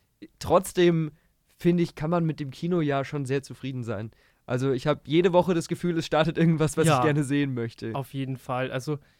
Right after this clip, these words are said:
Speaker 2: es war auch so, es sind ja noch ein paar Oscar-Filme gekommen Anfang des Jahres,
Speaker 1: Mhm.
Speaker 2: weil der große Preisträger lief ja letztes Jahr an.
Speaker 1: Mhm.
Speaker 2: Aber dann kamen dieses Jahr so ein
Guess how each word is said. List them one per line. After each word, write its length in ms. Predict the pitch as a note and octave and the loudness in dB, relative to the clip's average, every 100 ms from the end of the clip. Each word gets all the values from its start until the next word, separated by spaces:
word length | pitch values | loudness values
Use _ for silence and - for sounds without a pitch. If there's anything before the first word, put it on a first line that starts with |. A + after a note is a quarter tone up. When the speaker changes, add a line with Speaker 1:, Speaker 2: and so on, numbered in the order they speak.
| _ - | _ -16
Speaker 2:
es 180 | - | -6
war 200 | C3+ C3+ | 0 0
auch 160 | C#3 C#3 | 0 -4
so, 280 | - D3 D3 | -8 -4 -4
es 140 | C#3+ | -4
sind 140 | C#3 C3 | -4 -2
ja 100 | C3 | -2
noch 240 | C3 - | -4 -6
ein 80 | C#3 | -10
paar 320 | - C3+ C3 | -2 0 0
Oscar-Filme 720 | C#3+ - D3+ C#3+ D#3 D3 C#3+ | -4 -4 -8 -4 -4 -2 -4
gekommen 540 | C3+ C#3 - C#3+ C#3+ C3 | -8 -8 -6 -4 -4 -6
Anfang 420 | C#3 C#3 D3 C3+ | -8 -6 -6 -6
des 160 | C3+ | -6
Jahres, 520 | C3+ C3+ C#3 C#3 C3+ - | -2 2 2 2 -4 -6
Speaker 1:
Mhm. 40 | |
Speaker 2:
weil 220 | B2+ B2+ - _ _ _ | -4 -4 -8 _ _ _
der 80 | C3+ | -10
große 300 | C3 C#3+ C#3 | -4 -4 -4
Preisträger 680 | C3+ C#3 C#3 - C#3+ C3 C3 | -4 -2 -2 -4 -8 -4 -4
lief 220 | B2+ C3+ | -4 -6
ja 100 | B2+ | -6
letztes 440 | A#2+ C#3+ - F3+ - | -4 -6 -6 -10 -4
Jahr 300 | D#3 D#3+ D3+ | -2 -2 -4
an. 260 | D#3+ E3 - | -4 -4 -6
Speaker 1:
Mhm. 300 | D3 C#3 D#3+ | -6 -4 -4
Speaker 2:
Aber 140 | E3+ C3+ | -4 -2
dann 140 | C3+ | -2
kamen 260 | C3+ C#3 C#3 | -2 -2 -2
dieses 280 | C#3+ C#3+ - | -6 -10 -6
Jahr 160 | C3 | -4
so 220 | C3 | -4
ein 60 | C3+ | -6